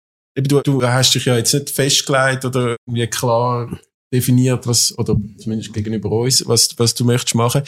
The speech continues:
Jetzt ist es aber so ein bisschen die Zeit, wo, wo Feuerwehrmänner gesucht werden.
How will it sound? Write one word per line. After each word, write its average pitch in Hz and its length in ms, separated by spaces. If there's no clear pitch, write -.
Jetzt 147 160
ist 151 100
es 147 180
aber 135 200
so 143 120
ein 131 160
bisschen - 20
die 135 340
Zeit, - 100
wo, 131 220
wo 123 180
Feuerwehrmänner 139 1120
gesucht 127 540
werden. 65 400